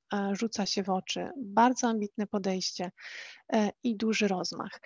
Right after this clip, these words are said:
I tutaj, e, też na prośbę Narodowego Funduszu chciałam Państwu, em, e, pokazać taki jeszcze jeden wykres dotyczący naboru dwa tysiące dwadzieścia, czyli bieżącego naboru.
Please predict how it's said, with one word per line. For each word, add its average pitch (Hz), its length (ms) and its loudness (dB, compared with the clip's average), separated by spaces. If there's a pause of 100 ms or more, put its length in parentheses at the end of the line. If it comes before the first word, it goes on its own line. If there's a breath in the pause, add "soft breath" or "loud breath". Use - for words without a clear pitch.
(440 loud breath)
I - 80 -8
tutaj, 254 580 2
e, 220 120 2
też 226 200 0
na 220 120 2
prośbę 233 340 4
Narodowego 214 640 4
Funduszu 220 540 0
chciałam 214 340 0
Państwu, 214 600 0 (120)
em, 202 500 4 (640)
e, - 180 0 (220)
pokazać 226 500 4
taki 214 420 -2
jeszcze 226 480 4
jeden 220 300 2
wykres 214 300 2
dotyczący 220 540 0
naboru 202 460 2
dwa 196 160 2
tysiące 202 400 -2
dwadzieścia, 190 680 0
czyli 196 420 -4
bieżącego 196 680 2
naboru. 170 680 0